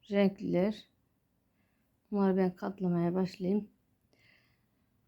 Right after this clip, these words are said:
Arkadaşlar işte sabah her gün anlatıyoruz. Bu, bugün, aa, bugün çarşamba herhalde yani. Ben de şaştım.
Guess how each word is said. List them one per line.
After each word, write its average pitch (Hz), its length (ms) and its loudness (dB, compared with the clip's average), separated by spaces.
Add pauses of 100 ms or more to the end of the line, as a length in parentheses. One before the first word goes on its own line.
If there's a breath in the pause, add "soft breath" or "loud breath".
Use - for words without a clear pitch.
Arkadaşlar 208 680 2
işte 202 300 -6
sabah 196 440 0 (160)
her 214 240 6
gün 196 180 8
anlatıyoruz. 190 800 8 (160)
Bu, 196 360 0 (160)
bugün, 202 420 2 (2000)
aa, 175 300 0
bugün 196 260 0
çarşamba 190 500 0
herhalde 165 420 2
yani. 165 440 -2
Ben 180 180 0
de 175 100 -2
şaştım. 175 500 -4